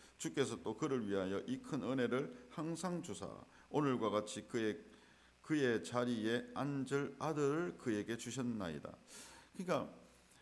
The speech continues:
여러분, 이 열왕기상의 중요한 부분에 어떤 선한 왕이냐 악한 왕이냐 그 기준이 뭐냐면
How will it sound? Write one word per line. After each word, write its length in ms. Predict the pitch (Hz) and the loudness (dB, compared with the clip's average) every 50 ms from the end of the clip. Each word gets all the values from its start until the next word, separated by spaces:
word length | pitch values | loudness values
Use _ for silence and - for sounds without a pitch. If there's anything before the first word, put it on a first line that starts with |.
| - - - - - | -20 -20 -20 -14 -6
여러분, 280 | - 151 147 139 131 110 | -2 0 0 0 0 0
이 240 | 127 135 127 117 113 | 0 0 0 2 2
열왕기상의 1040 | 117 127 147 156 156 165 170 170 165 165 127 135 131 120 - 131 131 120 120 110 107 | 2 2 2 2 0 -2 -2 -2 -4 -6 -4 -4 -6 -6 -6 -8 -6 -6 -6 -6 -6
중요한 640 | - - - 139 160 180 180 175 156 135 123 117 | -8 -12 -10 -8 -6 -6 -4 -2 -2 -2 -2 -2
부분에 680 | 110 120 110 104 101 107 107 98 98 95 92 90 87 - - | -4 -6 -8 -6 -4 -4 -2 -2 -2 -2 -2 -2 -4 -4 -6
어떤 380 | - 101 - - - 95 87 | -8 -8 -8 -6 -6 -4 -4
선한 420 | 87 - - 95 95 113 120 120 123 | -6 -6 -6 -4 -2 -2 0 0 0
왕이냐 400 | 131 135 135 131 120 117 120 - | 0 0 -2 0 -2 -2 -2 -4
악한 360 | - - - - - 135 127 | -6 -8 -10 -8 -8 -6 -4
왕이냐 360 | 123 117 117 113 101 92 95 - | -2 -2 -2 -2 -4 -4 -4 -4
그 180 | - 117 104 - | -6 -8 -8 -6
기준이 400 | - 92 - - 131 135 127 113 | -10 -10 -4 -2 -2 0 0 0
뭐냐면 520 | 92 90 90 90 90 87 90 92 92 - | -2 -2 -2 -2 -2 -2 -2 -4 -6 -6